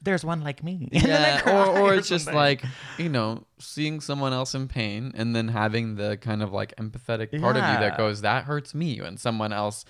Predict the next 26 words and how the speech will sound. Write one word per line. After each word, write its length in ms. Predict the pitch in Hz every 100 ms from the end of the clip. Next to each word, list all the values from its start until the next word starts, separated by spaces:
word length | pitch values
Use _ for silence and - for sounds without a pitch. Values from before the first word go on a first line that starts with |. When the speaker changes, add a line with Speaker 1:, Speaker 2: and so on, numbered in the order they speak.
| - - -
Speaker 2:
presumably 440 | 139 196 160 131
if 80 | 110
you're 80 | 101
at 100 | 90
a 60 | 90
funeral, 380 | 139 123 98
you're 120 | 101 104
around 220 | 101 104
other 140 | 104
people 240 | 104 101 104
you 120 | 101
know 220 | 92 87
or 140 | 95
love, 400 | 87 55 95 135
like, 240 | 104 98 - _ -
seeing 400 | - 117 117 110
other 300 | 101 113 113
people 380 | 107 107 104 95
in 220 | 98 101
pain 340 | 110 85 95
is 240 | - 117 120
really 160 | 123
sad. 320 | 143 247 - 135
Speaker 1:
We 220 | 135 170 214
should 340 | - 190 160
wail 1120 | 107 98 104 120 127 123 120 107 101 92 -